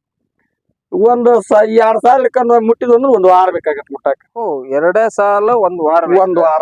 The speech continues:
Speaker 1: ಬೇಕಾಗತ್ತೆ.
Speaker 2: ಅಂದ್ರ ನೀವು ಒಂದ್ ವಾರ ಅಂದ್ರೆ ಏಳು ದಿವಸ.
Speaker 1: ಹ್ಮ್, ಏಳು ದಿವಸ.
Speaker 2: ಎರಡೇ ಸಾಲಲ್ಲಿ ನೀವು ಒಂದ್ ವಾರಕ್ಕೆ
Speaker 1: ಹ್ಮ್.
Speaker 2: ಏಳು ಸಾವಿರವರೆಗೆ ನೀವು
Speaker 1: ಹ್ಮ್, ಆದಾಯ ಸಿಗತ್ತೆ.
Speaker 2: ಸಹಾಯ ಸಿಗುತ್ತೆ.
Speaker 1: ಸಿಗುತ್ತೆ.
Speaker 2: ನಾ ಈಗ ನೀವು ಸಸಿ ಮಾಡ್ರಿ, ಸಸಿ ಮಾಡಿ ಈ ಸರ ಹಚ್ಚಿರಿ.
Speaker 1: ಹ್ಮ್.
Speaker 2: ಇದು, ಆ,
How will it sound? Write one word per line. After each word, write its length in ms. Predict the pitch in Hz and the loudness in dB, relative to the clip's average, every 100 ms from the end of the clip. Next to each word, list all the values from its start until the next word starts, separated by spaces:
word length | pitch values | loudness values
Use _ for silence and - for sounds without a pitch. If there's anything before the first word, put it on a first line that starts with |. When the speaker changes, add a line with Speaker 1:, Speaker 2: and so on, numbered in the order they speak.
| 135 | -6
Speaker 1:
ಬೇಕಾಗತ್ತೆ. 320 | - 117 185 | -12 -14 -12
Speaker 2:
ಅಂದ್ರ 260 | 226 233 220 202 | -8 -2 0 -2
ನೀವು 220 | 185 175 | -4 -6
ಒಂದ್ 180 | 175 180 | -2 -2
ವಾರ 120 | 180 | -2
ಅಂದ್ರೆ 340 | 180 156 165 208 | -4 -8 -4 -2
ಏಳು 140 | 196 | -2
ದಿವಸ. 200 | 175 - | -6 -6
Speaker 1:
ಹ್ಮ್, 380 | 117 - 160 165 | -6 -4 -4 0
ಏಳು 200 | 175 165 | 0 -2
ದಿವಸ. 200 | 127 - 139 | -6 -8 -6
Speaker 2:
ಎರಡೇ 380 | 156 196 208 | -4 -2 -4
ಸಾಲಲ್ಲಿ 520 | 185 180 175 175 214 196 | -4 -4 -2 -4 -4 -8
ನೀವು 380 | 185 175 180 | -6 -6 -6
ಒಂದ್ 160 | 160 160 | -6 -4
ವಾರಕ್ಕೆ 560 | 151 160 - - 214 220 | -4 -4 -8 -12 -8 -8
Speaker 1:
ಹ್ಮ್. 500 | 196 156 156 156 208 | -10 -18 -8 -4 -4
Speaker 2:
ಏಳು 100 | 196 | -2
ಸಾವಿರವರೆಗೆ 600 | 170 151 147 151 196 180 | -4 -4 -6 -8 -10 -10
ನೀವು 580 | 143 139 156 175 170 | -12 -12 -10 -6 -4
Speaker 1:
ಹ್ಮ್, 240 | 156 147 160 | -4 -2 -2
ಆದಾಯ 260 | 160 156 | 0 -2
ಸಿಗತ್ತೆ. 460 | 156 139 127 _ - | -2 -6 -8 _ -14
Speaker 2:
ಸಹಾಯ 220 | 147 143 | -10 -8
ಸಿಗುತ್ತೆ. 540 | 135 139 123 _ 117 113 | -10 -16 -20 _ -14 -10
Speaker 1:
ಸಿಗುತ್ತೆ. 600 | 113 - _ _ _ - | -10 -12 _ _ _ -12
Speaker 2:
ನಾ 160 | 220 | -10
ಈಗ 380 | 180 185 190 156 147 | -10 -10 -8 -4 -4
ನೀವು 240 | 170 170 170 | -4 -8 -8
ಸಸಿ 320 | - 160 208 | -10 -4 -2
ಮಾಡ್ರಿ, 320 | 170 131 127 | -2 -4 -8
ಸಸಿ 320 | - 151 - 175 | -12 -12 -8 -4
ಮಾಡಿ 500 | 170 170 165 175 185 | -2 -2 -2 -4 -4
ಈ 280 | - 156 127 | -8 -16 -14
ಸರ 140 | 151 147 | -10 -10
ಹಚ್ಚಿರಿ. 540 | - 143 190 156 107 | -10 -6 -4 -4 -4
Speaker 1:
ಹ್ಮ್. 280 | 98 165 147 - - | -6 -4 -4 -10 -16
Speaker 2:
ಇದು, 360 | 196 226 233 | -4 0 0
ಆ, 640 | 226 - - 139 131 123 | -2 -8 -16 -10 -8 -6